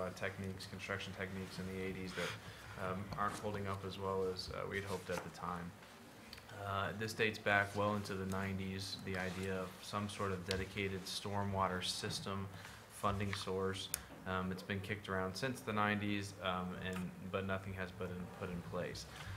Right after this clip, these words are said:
The commission did express a consensus in, uh, continuing to look at this. Um, again, this is, uh, the second in, in what will be a handful of study sessions before anything were to happen. What we're looking for tonight, um, following the consensus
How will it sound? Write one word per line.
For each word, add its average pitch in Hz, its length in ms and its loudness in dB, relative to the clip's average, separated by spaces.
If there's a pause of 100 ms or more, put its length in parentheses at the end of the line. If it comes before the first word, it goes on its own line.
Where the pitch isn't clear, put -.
(200)
The 104 60 -2
commission 110 540 0
did 104 180 4
express 101 460 2
a 101 40 0
consensus 101 680 -2
in, 95 200 -2 (120)
uh, 95 140 0
continuing 107 520 -2
to - 120 -4 (120)
look 104 180 2
at 117 220 0
this. 131 380 -2 (120)
Um, 95 460 0
again, 98 320 0
this 98 200 0
is, 95 180 2
uh, 92 320 4 (320)
the 98 60 -6
second 98 500 0
in, 92 60 0 (280)
in 95 120 -2
what 87 120 -2
will 92 160 -2
be 92 260 -4 (380)
a 90 60 0
handful 98 500 2
of 92 60 2
study 92 300 2
sessions 92 440 -2
before 95 320 -2
anything 90 340 -4
were 87 100 -4
to 85 120 -8
happen. 92 360 -2 (720)
What 127 140 8
we're 127 160 8
looking 131 340 4
for 127 240 4
tonight, 110 640 4 (160)
um, 101 560 2
following 110 420 6
the 104 60 2
consensus 101 640 -4